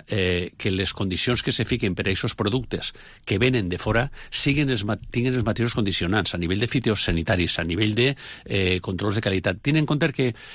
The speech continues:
que ací n'hi hauran mm, gent que, des del punt de vista econòmic, que va a, a eixir perjudicada, com són els llauraors i tot el sector, eh, primari, eh, quan parle de llauraors, parle de llauraors, eh, i ramaders, eh,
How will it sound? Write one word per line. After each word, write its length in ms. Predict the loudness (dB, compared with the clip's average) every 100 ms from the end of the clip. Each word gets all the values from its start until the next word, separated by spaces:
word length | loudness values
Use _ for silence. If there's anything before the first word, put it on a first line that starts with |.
| -20 -8
que 460 | 0 2 4 2 -2 -10 _ -6
ací 320 | -4 0 2 2
n'hi 80 | 2
hauran 380 | 2 2 0 -2 -10 _ -16
mm, 300 | -10 -8 -8 -2
gent 280 | 0 0 -2
que, 240 | -2 -2 -2
des 160 | -2 -2
del 80 |
punt 140 | 0 0
de 80 | 0
vista 160 | 0
econòmic, 360 | 0 0 -2 -2
que 100 | -2
va 140 | 0 -2
a, 180 | 0 0 2 0
a 200 | 2 0 2 0
eixir 320 | 2 2 0 -4 -18 -4
perjudicada, 520 | -2 2 2 2 2 0
com 120 | -4
són 180 | -2 0
els 120 | 0 -2
llauraors 460 | 0 2 4 2
i 80 | 0
tot 140 | -2 0
el 100 | -2
sector, 440 | -4 -2 0 0 -2 -16 -12
eh, 320 | -4 0 0 0
primari, 400 | 0 2 0 -2 -8 -20 -20 -18 -20 -12 -4
eh, 320 | -4 -4 -8
quan 160 | -8 -6
parle 180 | -2 0
de 120 | 0
llauraors, 420 | 0 0 0 -2
parle 260 | -4 -2 0
de 80 | 0
llauraors, 640 | 0 -2 -2 -2 -2 -2 0
eh, 300 | 0 2 0
i 100 | 2
ramaders, 520 | 2 4 4 2 -2 -10 -14 -16 -12 -6
eh, 320 | 0 2 2